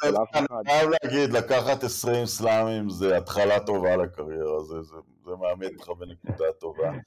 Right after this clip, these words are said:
Speaker 1: <laughs>
Speaker 2: לא, אתה יודע, אבל אתה מתייחס עוד פעם ל-, ל-, ל-, ל-, התייח-, אני גררתי את זה לתוך, אה, דיוני הגורט האלה.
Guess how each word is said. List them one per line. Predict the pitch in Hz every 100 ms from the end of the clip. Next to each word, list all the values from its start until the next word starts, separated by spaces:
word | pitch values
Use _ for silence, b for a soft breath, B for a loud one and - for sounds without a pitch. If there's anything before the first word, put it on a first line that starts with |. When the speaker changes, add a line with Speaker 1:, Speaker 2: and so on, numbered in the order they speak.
| b b b
Speaker 1:
<laughs> | - - - - _ 123
Speaker 2:
לא, | 143 127 120
אתה | 120
יודע, | 123 151 170
אבל | 135 127
אתה | 123 123
מתייחס | 123 123 131 160 165 -
עוד | 120 139
פעם | - 123 117 113
ל-, | 104 101 98 95 92 92 90 87 90
ל-, | - 87
ל-, | 85 78 78 80 60 80
ל-, | 78 -
התייח-, | 85 - 80 - 76
אני | 90
גררתי | 95 90 85 85 85
את | 90
זה | 80
לתוך, | 80 - 82 -
אה, | 82 78 -
דיוני | 82 82 82 82
הגורט | 78 82 82 82
האלה. | 82 78 78